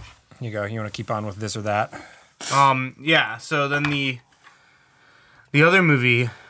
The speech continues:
Speaker 2: besides Velvet Buzzsaw there that we were looking at was this movie called Arctic, which I don't even know what this is about. It's about the Arctic. Guess that makes sense.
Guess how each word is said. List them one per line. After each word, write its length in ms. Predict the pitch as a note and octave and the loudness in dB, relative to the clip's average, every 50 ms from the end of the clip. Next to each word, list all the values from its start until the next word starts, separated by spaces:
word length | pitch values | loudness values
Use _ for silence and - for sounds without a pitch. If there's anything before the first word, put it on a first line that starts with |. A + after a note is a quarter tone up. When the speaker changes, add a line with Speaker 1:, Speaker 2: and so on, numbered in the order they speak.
| - C3 | -10 -10
Speaker 2:
besides 400 | B2 - - C3+ B2 A#2+ A2+ A2 | -6 0 4 4 4 4 2 -4
Velvet 420 | G#2+ A#2+ B2+ B2 A2+ G#2+ A2 G2+ | 0 2 2 2 2 0 -6 -4
Buzzsaw 420 | G2+ A#2 A#2 A2 - - A#2 G#2 G#2 | -2 -2 -2 0 0 2 2 2 2
there 120 | G#2+ G#2 G#2 | 2 2 2
that 140 | G#2 G#2 G#2 | 2 0 0
we 60 | G#2 | -2
were 60 | G2 | -4
looking 280 | G2+ A2 A2 - - G#2+ | -4 -4 -4 -4 -6 -6
at 100 | G2 G2 | -6 -6
was 100 | G2+ G2 | -6 -10
this 160 | G2+ F#2+ - - | -10 -12 -10 -10
movie 160 | A2+ G#2+ G2 | -10 -10 -6
called 240 | - A2+ G2+ - - | -8 -8 -8 -8 -8
Arctic, 480 | G2+ G#2+ - _ - - - - - - - _ _ _ _ _ _ _ _ _ | -8 -8 -8 _ -14 -16 -16 -16 -20 -20 -20 _ _ _ _ _ _ _ _ _
which 80 | - C3+ | -2 0
I 40 | |
don't 100 | B2 A#2 A2+ | 0 0 0
even 140 | G2+ G2+ G2+ | -2 -4 -4
know 140 | G#2 G2+ | -4 -4
what 140 | G2+ G#2 G#2 | -4 -6 -4
this 180 | A#2 A#2+ A#2 - | -6 -6 -6 -6
is 60 | - | -8
about. 320 | G#2+ G2+ G2+ G2+ G#2 A2 _ _ _ _ _ _ _ | -4 -2 -2 -2 -2 -6 _ _ _ _ _ _ _
It's 80 | - | -16
about 220 | _ - A#2+ A2+ - | _ -2 -2 0 0
the 100 | B2 A2+ | -2 -4
Arctic. 400 | G2 F#2 - - A2+ B2 - - - _ _ _ _ - | -4 -4 -6 -8 -8 -8 -8 -14 -20 _ _ _ _ -8
Guess 160 | G#2+ G2+ - | -8 -6 -6
that 100 | - G2 | -8 -10
makes 200 | G2+ G2 F#2+ - | -10 -12 -12 -12
sense. 340 | - G2+ G2+ A#2 - - - | -12 -12 -12 -12 -14 -16 -20